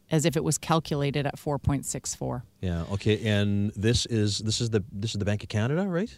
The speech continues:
Speaker 1: This is federal government.
Speaker 2: Federal
Speaker 1: Yeah.
Speaker 2: go-
Speaker 1: Yeah.
Speaker 2: and so why now would they enact something like this?
Speaker 1: Well, it was, uh, looking at Canadian, uh, consumer debt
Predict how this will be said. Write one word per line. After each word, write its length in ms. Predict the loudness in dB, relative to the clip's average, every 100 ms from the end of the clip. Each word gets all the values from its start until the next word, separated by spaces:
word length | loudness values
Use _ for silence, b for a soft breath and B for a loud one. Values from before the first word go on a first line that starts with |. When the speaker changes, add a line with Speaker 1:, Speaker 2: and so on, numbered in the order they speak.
| _
Speaker 1:
This 220 | 2 4
is 140 | 2 4
federal 320 | 4 6 6
government. 420 | 6 6 4 4
Speaker 2:
Federal 220 | 6 6
Speaker 1:
Yeah. 60 | 4
Speaker 2:
go- 60 | -2 b
Speaker 1:
Yeah. 120 | 4 4
Speaker 2:
and 140 | 4
so 120 | 4
why 540 | 4 6 4 4 4 4
now 360 | 4 2 2
would 300 | 2 2 2
they 180 | 2 -2
enact 500 | -2 -4 -2 -4 -4 -2
something 320 | -2 -2 -4
like 180 | -4 -6
this? 260 | -10 -12 -12 -4
Speaker 1:
Well, 360 | 4 8 8 8
it 140 | 6
was, 260 | 6 4 4
uh, 260 | 2 4 4
looking 360 | 4 4 6 8
at 160 | 6
Canadian, 680 | 6 8 10 10 10 8 6 2
uh, 180 | 2 2
consumer 480 | 4 0 4 6 6
debt 420 | 8 4 4 -8